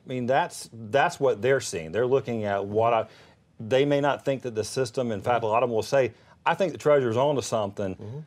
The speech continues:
Speaker 1: but I'm, I'm afraid of this approach." And I guess so the question would be, if you've got a situation where m-, a lot of hospitals don't end up signing
Speaker 2: Mm-hmm.
Speaker 1: up, um, particularly, like, rural areas where in many cases the hospital also h-,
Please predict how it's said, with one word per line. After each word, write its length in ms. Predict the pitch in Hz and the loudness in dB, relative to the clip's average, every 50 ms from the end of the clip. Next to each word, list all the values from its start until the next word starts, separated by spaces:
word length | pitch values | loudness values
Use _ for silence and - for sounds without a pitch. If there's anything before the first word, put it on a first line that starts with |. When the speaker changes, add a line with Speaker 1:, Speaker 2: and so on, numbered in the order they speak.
| _ _ - 110 | _ _ -14 -4
Speaker 1:
but 220 | 101 120 123 123 | 0 2 2 4
I'm, 260 | 120 135 151 160 151 120 - - - | 4 2 2 2 0 -2 -4 -4 -4
I'm 160 | 131 139 143 | -2 0 0
afraid 420 | 127 - - - 139 139 135 135 | 0 -2 0 2 4 4 4 4
of 100 | 123 110 | 2 2
this 200 | 104 110 107 - | 0 -2 -2 -4
approach." 760 | 104 - - - - - 127 101 78 76 - - - - - - | -8 -14 -14 -8 -2 2 2 2 2 -2 -6 -10 -10 -10 -10 -8
And 140 | - 113 110 | -4 -2 -2
I 60 | 107 | 0
guess 180 | 107 131 131 - | 2 2 0 0
so 100 | - 131 | 0 -2
the 100 | 110 104 | -2 -4
question 500 | - - 170 175 185 170 - 151 127 117 | -2 0 0 2 2 0 -2 -4 -2 -2
would 180 | 113 107 104 104 | -2 -2 -2 0
be, 320 | 117 113 113 113 107 110 - - - - _ - | 0 0 0 -2 -4 -8 -12 -20 -20 -20 _ -12
if 160 | - - - | -12 -8 -4
you've 140 | 143 151 143 | -4 -2 0
got 140 | 147 147 131 | 0 0 0
a 40 | 113 | 0
situation 680 | - 139 127 - - 117 117 127 139 131 - 120 117 107 | -2 -4 -4 -2 -2 0 2 2 2 0 -2 -4 -2 0
where 200 | 110 107 104 104 | 2 2 2 2
m-, 320 | 104 104 107 107 107 - - _ _ _ - | 2 0 -2 -2 -4 -8 -14 _ _ _ -16
a 220 | - - - - 143 | -14 -8 -4 0 2
lot 120 | 143 135 | 2 2
of 80 | 117 110 | 2 2
hospitals 480 | 127 131 131 127 - 123 117 107 101 98 | 2 2 0 0 -2 -4 -2 -2 -2 -2
don't 260 | 101 113 120 127 127 | 0 0 0 0 0
end 100 | 123 120 | -2 -2
up 120 | 110 113 | -4 -4
signing 400 | - - 123 120 117 110 107 98 104 | -6 -6 -4 -4 -4 -4 -2 0 0
Speaker 2:
Mm-hmm. 60 | 120 | 2
Speaker 1:
up, 320 | 127 117 110 110 - - _ _ - | 2 2 2 0 -2 -6 _ _ -12
um, 340 | 101 90 90 87 85 85 87 - | -10 -8 -8 -8 -10 -12 -14 -18
particularly, 340 | - - - 131 120 113 104 101 | -10 -6 -4 -4 -2 -2 -2 -2
like, 80 | 92 87 | -2 0
rural 300 | 90 101 117 131 135 117 | 0 2 2 2 2 2
areas 320 | 92 90 90 95 98 101 | 2 0 0 0 -2 -2
where 140 | 107 104 92 | -4 -4 -6
in 60 | 87 | -4
many 180 | 92 98 101 101 | -4 -6 -6 -6
cases 460 | 98 - 107 104 - - 104 95 87 | -4 -4 -4 -4 -4 -4 -8 -8 -8
the 160 | 90 95 85 | -8 -8 -8
hospital 640 | 85 - 107 110 107 110 - 120 104 98 92 92 90 - _ _ _ _ _ _ _ - | -6 -2 -2 -2 -2 -2 -4 -4 -2 -2 -2 -4 -6 -8 _ _ _ _ _ _ _ -4
also 340 | 104 107 104 - 123 117 | -2 -2 0 0 0 -2
h-, 340 | 98 - - - _ - - | -2 -4 -8 -14 _ -18 -18